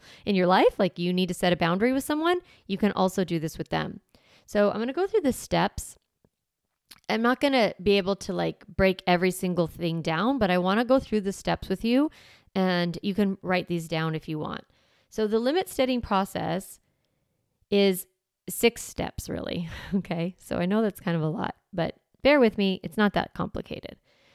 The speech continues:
So the first is choose. What do you want? Notice if you're feeling angry with your husband or your wife, your partner. Okay, notice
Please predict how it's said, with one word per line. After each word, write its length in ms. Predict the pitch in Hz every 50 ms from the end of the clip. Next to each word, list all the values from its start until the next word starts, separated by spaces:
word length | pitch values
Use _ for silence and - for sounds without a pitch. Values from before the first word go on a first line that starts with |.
| _ _
So 160 | - - 254
the 100 | 262 277
first 480 | 254 - 330 359 403 440 440 - - - - -
is 200 | 220 208 185 -
choose. 800 | - - - - - 180 165 151 - 160 160 170 - - - _ _ _ _ _ _ _ _ _ _ _ _ _ _ -
What 260 | 175 202 269 302 -
do 120 | - 370
you 160 | 359 330 262
want? 560 | 190 143 151 165 180 165 - - - - - - _ _ _ _ _ _ _ _ _ _ _ _ _ _ _ _ _ _ _ - - _ _ -
Notice 480 | 175 202 240 311 359 392 - 392 - -
if 160 | 269 - -
you're 140 | 226 208 185
feeling 400 | - 214 202 202 196 185 185 - -
angry 640 | - 175 175 180 180 165 185 202 214 226 233 254 - _ _ _ _ _ _ _ -
with 180 | 170 165 156 -
your 200 | 165 156 156 160
husband 520 | 151 165 165 160 - - 170 165 165 165
or 60 | 160
your 340 | 151 165 165 160 151 151 -
wife, 520 | - 151 156 160 160 170 175 - - - - _ _ _ _ _ _ _ _
your 140 | 185 160 -
partner. 600 | - - - 160 - - 165 175 175 180 180 - _ _ _ _ _ _ _ -
Okay, 140 | 196 196
notice 640 | 202 208 214 233 269 330 339 349 359 359 - -